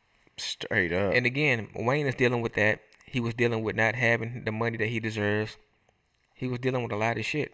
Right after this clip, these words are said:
Speaker 2: while trying to create music and shit. That shit is very hard to do. Believe me, on a smaller level, just trying to record the podcast, going through real shit, it's not always easy.
Speaker 1: Yeah, that's big facts. Especially when I can't make it here a lot of the time.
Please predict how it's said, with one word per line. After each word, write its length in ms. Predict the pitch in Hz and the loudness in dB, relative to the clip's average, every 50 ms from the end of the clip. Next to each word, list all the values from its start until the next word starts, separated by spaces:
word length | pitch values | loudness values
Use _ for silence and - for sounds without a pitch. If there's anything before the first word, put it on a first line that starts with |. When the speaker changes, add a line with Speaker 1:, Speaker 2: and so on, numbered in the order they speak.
| _ _ _ _ - | _ _ _ _ -2
Speaker 2:
while 340 | - 107 117 123 123 113 | 2 4 4 4 4 2
trying 200 | 107 - 127 113 | 0 0 -2 -2
to 60 | 110 104 - | -2 -4 -4
create 280 | - 104 107 107 101 101 | -2 0 2 2 0 0
music 340 | 107 117 120 113 117 - - | -2 -4 -4 -4 -6 -8 -8
and 80 | 101 | -8
shit. 240 | - - - - - | -6 -6 -6 -8 -8
That 140 | - 107 - | -8 -6 -4
shit 160 | - 120 117 | -4 -4 -6
is 80 | 110 107 | -6 -4
very 300 | 107 113 113 113 104 110 | 0 2 2 4 2 2
hard 260 | 107 104 104 98 95 | 0 0 -2 -2 -4
to 80 | 98 | -6
do. 220 | 104 113 110 107 - _ _ _ _ _ _ _ _ _ _ _ _ _ _ _ _ - | -4 -4 -6 -6 -8 _ _ _ _ _ _ _ _ _ _ _ _ _ _ _ _ -6
Believe 360 | 98 110 113 123 135 127 117 | -4 -2 -2 0 0 -2 -2
me, 100 | 110 107 | -2 -2
on 140 | 107 110 113 | -2 -2 -4
a 40 | 113 | -4
smaller 340 | - - 113 117 120 117 107 | -4 -2 0 0 0 0 0
level, 280 | 113 120 123 127 117 | 0 -2 -2 -2 -2
just 160 | 110 110 - | -4 -2 -2
trying 140 | - 117 110 | -2 -2 -2
to 60 | 104 | -2
record 340 | 104 98 - 117 117 113 110 | -6 -4 0 2 2 2 2
the 60 | - | -2
podcast, 760 | - - 120 123 120 117 - - 104 107 110 110 107 - - - _ _ _ _ _ _ _ 104 | -2 0 0 2 2 0 -2 -4 -6 -4 -4 -6 -6 -8 -10 -16 _ _ _ _ _ _ _ -10
going 240 | - 107 113 110 104 | -6 -4 -2 -2 -4
through 160 | - 101 101 | -4 -6 -4
real 240 | 101 104 107 107 104 | -2 -2 0 0 0
shit, 300 | 101 - 107 107 107 - _ - | -2 -2 -2 -2 -4 -6 _ -12
it's 120 | 117 - 117 | -8 -4 -2
not 140 | 113 107 | -2 0
always 380 | 113 110 110 107 107 107 107 113 | 2 0 2 0 0 -2 -2 -2
easy. 240 | 123 127 113 113 - - _ _ _ _ _ _ _ _ _ _ _ _ | -2 -4 -4 -6 -10 -14 _ _ _ _ _ _ _ _ _ _ _ _
Speaker 1:
Yeah, 440 | - 90 90 87 85 82 82 82 82 - - _ _ _ _ _ - _ | -14 -8 -6 -4 -4 -2 -4 -4 -6 -10 -14 _ _ _ _ _ -18 _
that's 180 | - 95 90 - | -10 -10 -10 -10
big 280 | - - 85 87 85 - | -8 -6 -6 -6 -6 -6
facts. 500 | - 82 80 87 85 - - - - - _ _ _ _ _ _ _ _ _ _ _ _ _ - | -6 -4 -4 -4 -4 -6 -8 -14 -20 -20 _ _ _ _ _ _ _ _ _ _ _ _ _ -20
Especially 460 | - - 87 87 87 - - 80 78 | -10 -6 -4 -4 -4 -6 -8 -10 -10
when 140 | 80 82 78 | -12 -12 -12
I 100 | - - | -12 -12
can't 280 | - - 78 76 73 | -10 -10 -10 -10 -8
make 180 | 76 85 87 - | -6 -6 -6 -6
it 80 | - | -6
here 240 | 87 90 78 85 87 - | -6 -4 -4 -6 -6 -6
a 40 | - | -6
lot 180 | 82 78 - | -6 -6 -6
of 80 | 82 87 | -8 -10
the 80 | 92 - | -12 -12
time. 300 | - 87 80 82 85 | -10 -10 -10 -10 -10